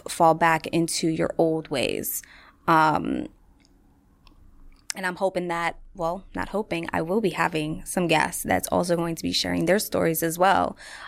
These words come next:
of their journeys. And, and I just think it's gonna be just, uh, you know, a show that's gonna really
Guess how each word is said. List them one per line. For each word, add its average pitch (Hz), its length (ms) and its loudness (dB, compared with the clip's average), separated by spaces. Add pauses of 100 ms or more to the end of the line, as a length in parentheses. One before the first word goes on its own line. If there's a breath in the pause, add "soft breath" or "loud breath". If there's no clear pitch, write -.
of 160 180 2
their 180 140 6
journeys. 160 720 0
And, 165 560 2 (720 loud breath)
and 226 120 4
I 233 80 2
just 240 200 -4
think 262 160 2
it's 254 120 -6
gonna 247 200 4
be 233 400 0 (180)
just, 214 260 2 (300)
uh, - 60 2
you 190 180 2
know, 180 220 4
a - 100 4
show 196 360 4
that's 185 220 2
gonna 180 220 0
really 175 800 -2